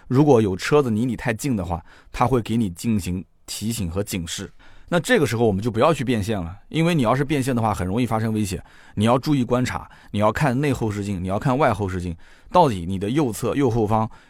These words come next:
是不是有一辆车，或者是有一个什么样的障碍物啊？所以因此这个时候可以大大的避免车祸的发生。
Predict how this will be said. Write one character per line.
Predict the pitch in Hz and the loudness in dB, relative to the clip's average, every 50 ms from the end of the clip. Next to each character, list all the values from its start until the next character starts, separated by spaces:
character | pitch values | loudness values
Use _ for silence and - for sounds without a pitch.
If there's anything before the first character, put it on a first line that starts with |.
| _ | _
是 | - - - 165 | -6 0 0 2
不 | - | 2
是 | 117 113 120 | 2 0 0
有 | 104 101 87 85 | -2 -2 -2 -2
一 | 85 | 0
辆 | 101 101 92 | 0 -2 -2
车， | 92 - 110 98 98 | -2 -2 -2 -2 0
或 | 110 110 | 0 -2
者 | 95 | -2
是 | 95 95 | -2 -4
有 | 95 98 80 | -6 -6 -6
一 | 82 90 | -6 -4
个 | 101 113 104 90 - - - - | -4 -2 -2 -4 -6 -8 -12 -14
什 | - - - 90 | -12 -8 -6 -4
么 | 101 | -4
样 | 104 104 | -2 -4
的 | 92 | -4
障 | 87 - 98 | -4 -4 -4
碍 | 98 95 | -2 -2
物 | 95 98 92 - - - - - - - - - | -4 -4 -6 -8 -12 -18 -20 -20 -20 -20 -16 -10
啊？ | - 78 87 | -8 -8 -6
所 | 85 - 175 | 0 2 2
以 | 175 165 | 2 2
因 | 196 220 | 0 0
此 | 185 147 147 135 | 0 0 -2 -4
这 | - - 240 226 | -2 -2 -2 -2
个 | 185 160 | -2 -2
时 | - 143 | -2 0
候 | 147 143 135 | 0 0 0
可 | 156 | 0
以 | 151 139 - _ | -4 -6 -6 _
大 | - - - - 170 | 0 2 2 2 2
大 | 180 190 165 | 4 4 2
的 | 139 127 | 2 2
避 | 123 - 165 143 | -2 -2 -2 -2
免 | 127 113 98 | 0 0 -2
车 | 92 - - 131 | -4 -4 -4 -4
祸 | 123 131 127 | -2 -2 -2
的 | 113 101 | -2 -2
发 | 101 101 104 | -4 -4 -4
生。 | 95 107 101 107 | -4 -4 -6 -8